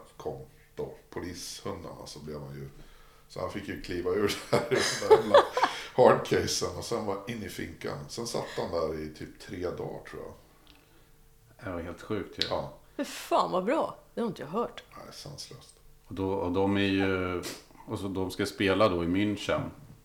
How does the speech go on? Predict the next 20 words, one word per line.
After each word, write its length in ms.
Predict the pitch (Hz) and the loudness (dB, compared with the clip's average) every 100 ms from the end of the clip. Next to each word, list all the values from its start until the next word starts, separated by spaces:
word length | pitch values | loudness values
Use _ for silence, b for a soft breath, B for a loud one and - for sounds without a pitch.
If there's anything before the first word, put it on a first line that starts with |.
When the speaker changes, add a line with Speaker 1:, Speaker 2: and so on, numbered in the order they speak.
| - - - - - - - | -20 -20 -20 -20 -20 -16 -2
Speaker 1:
Ja. 240 | 113 80 - - - - - | 4 4 2 -10 -20 -20 -8
Speaker 2:
Nästa 340 | 90 85 - | -6 -6 -8
spelning, 640 | - 95 85 87 90 73 78 | -4 0 2 2 0 -2 -6
liksom. 400 | 78 80 76 73 - - - - | -8 -8 -8 -10 -16 -20 -20 -12
Jag 80 | 95 | -6
vet 60 | 80 | -4
inte 120 | 76 | -4
om 60 | |
det 60 | 76 | -6
är 80 | 73 | -8
två 220 | 85 80 | -8 -4
dagar 260 | 78 76 76 | -2 -2 -2
eller 100 | 73 | -6
tre 180 | - | -4
dagar 140 | 80 78 | -4 -4
senare. 520 | - 82 80 80 80 B B B B B - - | -4 -2 -2 -2 -4 B B B B B -18 -6
Eh, 260 | 85 78 80 - - | -2 -2 -4 -8 -12
och 120 | 82 | -4
den 180 | 92 90 | 0 0
ska 160 | - | -2